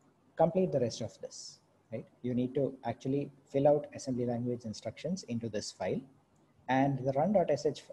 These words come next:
uh, script that will be provided to you will take care of actually compiling it and running it. Keep in mind that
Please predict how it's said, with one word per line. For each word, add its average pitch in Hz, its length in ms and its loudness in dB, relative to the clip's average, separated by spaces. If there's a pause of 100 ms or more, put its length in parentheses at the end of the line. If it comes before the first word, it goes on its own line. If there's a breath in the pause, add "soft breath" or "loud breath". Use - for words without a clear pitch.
(240)
uh, 117 220 0 (340)
script - 420 -4
that - 140 -4
will 120 80 -2
be 107 120 -6
provided 117 440 0
to 113 60 -6
you 156 80 0
will 190 180 0
take 131 240 -2
care 131 160 4
of 123 80 0
actually 131 300 -2
compiling 123 480 -2
it - 180 -6
and 123 160 -4
running 104 240 -8
it. - 80 -20 (840 soft breath)
Keep 170 180 4
in 165 120 6
mind 143 300 2
that 156 320 2